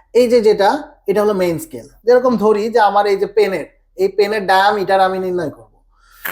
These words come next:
তো এই পেনের ডায়ামিটার নির্ণয় করার জন্য আমাকে যেটা করতে হবে, এই যে এই পোর্শনটার মধ্যে আমি এই, এটা দিয়ে দিলাম।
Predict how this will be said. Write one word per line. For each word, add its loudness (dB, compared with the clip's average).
তো -6
এই -2
পেনের 0
ডায়ামিটার 2
নির্ণয় 2
করার 2
জন্য 2
আমাকে 2
যেটা -2
করতে -4
হবে, 0
এই 2
যে 0
এই 4
পোর্শনটার -2
মধ্যে -6
আমি -6
এই, 2
এটা -4
দিয়ে 2
দিলাম। -8